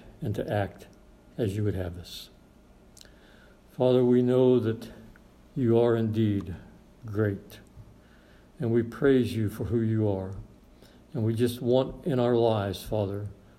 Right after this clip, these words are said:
to honor that by the way we conduct ourselves. And we ask it in Jesus' name. Amen. Now, you're probably wondering, why a sermon on hands?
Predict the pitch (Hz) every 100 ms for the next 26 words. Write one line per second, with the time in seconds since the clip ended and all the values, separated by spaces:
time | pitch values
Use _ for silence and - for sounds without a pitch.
0 | - - - 123 120 104 98 95 98 -
1 | - - - - _ - 107 110 104 107
2 | 107 107 117 110 110 104 117 110 - 101
3 | 98 107 - - - - - - - 147
4 | 110 104 104 104 - 131 107 107 98 -
5 | - 113 107 110 - 107 92 87 - -
6 | - - - - - - - - 95 92
7 | 69 - - - - - - - - -
8 | - - - - - - - - - -
9 | - - - - - 135 135 180 180 139
10 | 123 143 131 123 123 113 104 - - -
11 | - - - - - 123 113 135 143 139
12 | - 117 - 143 135 127 127 123 117 -
13 | - 143 120 101 95 87 -